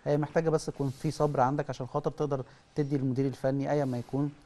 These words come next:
تديله فرصة كافية إن هو يطلعك، آه، لقدام، أو يطلعك، أو يحقق لك الهدف اللي أنت عايزه. لأن، آه، المشكلة الأساسية اللي عندنا اللي بتبقى إنك أنت بمجرد ما في مدرب بيتعثر ماتش واتنين وتلاتة، هوب،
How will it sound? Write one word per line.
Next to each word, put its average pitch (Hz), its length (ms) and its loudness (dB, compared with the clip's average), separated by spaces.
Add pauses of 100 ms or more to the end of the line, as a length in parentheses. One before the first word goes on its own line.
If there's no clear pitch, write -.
(240)
تديله 135 220 0
فرصة 143 300 -2
كافية 143 380 0
إن 139 120 -2
هو 143 340 4 (380)
يطلعك، 131 580 8 (240)
آه، 110 340 -2
لقدام، 120 520 0
أو 120 60 0
يطلعك، 127 420 0
أو 117 60 -2
يحقق 113 180 2
لك 135 200 -2
الهدف 123 280 -4
اللي 120 120 -2
أنت 120 140 -4
عايزه. 135 260 2 (400)
لأن، 131 360 4
آه، 127 480 2
المشكلة 139 400 2
الأساسية 170 440 4
اللي 143 120 4
عندنا 127 320 2
اللي 156 140 0
بتبقى 131 340 -2
إنك 127 220 -2
أنت 160 180 0
بمجرد 135 680 4
ما 123 120 0
في 135 160 -6
مدرب 139 580 0
بيتعثر 123 540 0 (380)
ماتش 143 260 0
واتنين 135 240 0
وتلاتة، 143 500 2
هوب، 160 200 2